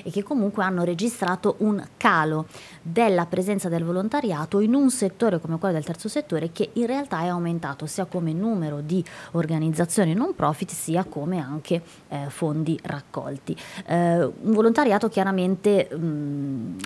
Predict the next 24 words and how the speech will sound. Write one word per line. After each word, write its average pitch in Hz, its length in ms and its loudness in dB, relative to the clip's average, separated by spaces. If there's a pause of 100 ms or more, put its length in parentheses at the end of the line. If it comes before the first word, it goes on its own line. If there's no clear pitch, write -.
(200)
registrato 180 720 4
e - 20 0
studiato 185 460 2
dall'Ista 180 460 2
secondo 160 520 0
i 165 80 -8
canoni, 156 500 -2 (240)
eh, 156 140 0
tradizionali. 156 880 0 (260)
Eh, 175 140 0
mi 185 120 4
chiedevo 196 360 6
quindi, 170 460 -2
la 156 100 0
domanda 180 320 2
è - 20 6
duplice, 160 400 -2
da - 80 -8
una 156 180 -4
parte 269 380 0
se 175 340 4
appunto 160 600 -2
anche 170 340 0
lei 165 300 4